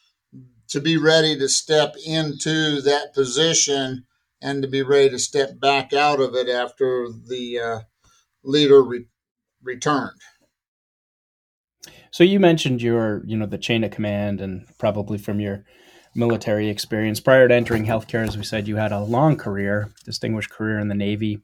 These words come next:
Speaker 2: a twenty-one-year career. Then you jumped to Saint Jude's Children's Hospital, which was your first role out of the Navy. But what, going back to your naval experience, um, are there one or two memories from your naval experience that,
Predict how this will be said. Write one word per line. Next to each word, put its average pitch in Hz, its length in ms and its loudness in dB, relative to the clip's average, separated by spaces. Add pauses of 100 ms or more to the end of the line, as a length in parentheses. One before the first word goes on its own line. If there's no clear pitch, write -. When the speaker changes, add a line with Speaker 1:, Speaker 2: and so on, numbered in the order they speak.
(140)
Speaker 2:
a 90 140 -16
twenty-one-year 107 580 -6 (100)
career. 110 260 -6 (800)
Then 127 140 2
you 123 80 2
jumped 117 260 0
to - 40 -12
Saint 127 300 0 (120)
Jude's 143 360 0
Children's 170 440 4
Hospital, 117 440 -2
which 113 180 -8
was 107 120 -6
your 110 100 -10
first - 320 -8
role 110 400 -4
out 240 200 0
of 180 60 0
the 120 60 0
Navy. 113 300 0
But 160 220 2
what, 320 160 4 (240)
going 262 260 6
back 190 180 4
to - 120 -10
your 117 60 2
naval 120 300 2
experience, 147 720 -4 (140)
um, 110 420 -6 (680)
are 175 80 4
there 233 140 6
one 175 220 6
or 165 80 6
two 160 160 2
memories 147 400 2
from 131 160 -2
your 120 160 0
naval 123 300 0
experience 123 520 -6
that, 113 280 -2